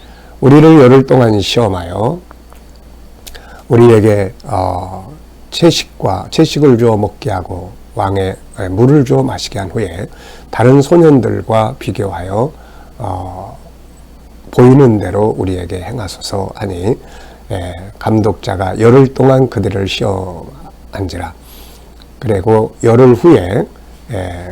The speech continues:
그들의 얼굴이 다른 사람들과 얼굴이 더욱 윤택하고 아름답고 윤택하여 왕의 진미를 먹는 자들보다 더 좋아 보인지라. 이에, 에, 왕의 음식과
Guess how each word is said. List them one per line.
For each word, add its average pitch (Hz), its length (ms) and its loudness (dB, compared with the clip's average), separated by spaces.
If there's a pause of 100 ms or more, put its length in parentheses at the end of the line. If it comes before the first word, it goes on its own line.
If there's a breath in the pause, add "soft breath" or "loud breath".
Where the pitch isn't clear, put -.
그들의 113 640 2
얼굴이 104 580 -2
다른 101 300 -6
사람들과 98 760 -6 (460 soft breath)
얼굴이 101 460 -4
더욱 127 320 4 (160)
윤택하고 107 1080 -2
아름답고 117 760 0
윤택하여 117 680 -4 (340 loud breath)
왕의 139 360 4
진미를 135 500 6
먹는 107 420 0
자들보다 92 540 -10
더 107 120 -4
좋아 120 220 -6
보인지라. 87 580 -12 (240)
이에, 117 420 0 (480 loud breath)
에, 90 460 -8 (100)
왕의 104 400 -2
음식과 98 960 -6